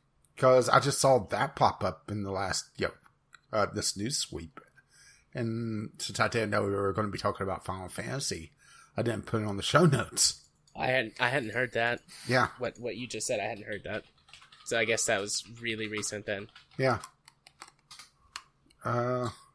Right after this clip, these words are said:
Speaker 1: yeah, just keep, uh, keep on out. I'm hunting for it now.
Speaker 2: F-, a-, another thing about spoilers is I think fundamentally, I don't think having something spoiled, quote unquote, spoiled for you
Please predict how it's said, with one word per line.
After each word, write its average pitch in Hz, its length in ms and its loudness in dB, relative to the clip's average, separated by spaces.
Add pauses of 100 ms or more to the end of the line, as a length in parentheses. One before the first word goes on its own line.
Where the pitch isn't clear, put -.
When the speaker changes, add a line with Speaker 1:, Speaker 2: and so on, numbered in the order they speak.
(180)
Speaker 1:
yeah, 123 220 2
just 117 260 -4
keep, - 240 -10
uh, 107 180 2
keep - 220 -8
on 92 180 -2
out. 90 180 -8 (120)
I'm 110 420 -6 (180)
hunting 107 280 -2
for 95 260 -2
it - 120 -6
now. 95 260 -6 (1400)
Speaker 2:
F-, - 400 0 (200)
a-, 202 200 6
another 208 360 10
thing 143 340 8
about 120 380 8 (560)
spoilers 127 680 4
is 113 80 -2
I 131 100 4
think 226 200 4 (640)
fundamentally, 185 1160 6 (240)
I 147 120 12
don't 165 260 6
think 160 360 2
having 139 360 4
something 131 360 0
spoiled, 123 640 2
quote 123 240 6
unquote, 117 320 8
spoiled 123 480 0
for 139 120 0
you 147 280 2